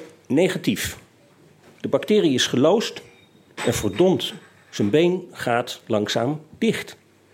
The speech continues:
Ik kom daar een aantal keer en hij vertelt zijn levensverhaal nog eens een keer.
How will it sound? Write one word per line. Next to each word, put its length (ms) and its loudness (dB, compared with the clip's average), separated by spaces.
Ik 100 -4
kom 160 2
daar 120 4
een 120 0
aantal 260 2
keer 400 2
en 120 0
hij 80 2
vertelt 300 2
zijn 120 2
levensverhaal 640 0
nog 140 -12
eens 140 -16
een 120 -10
keer. 300 -2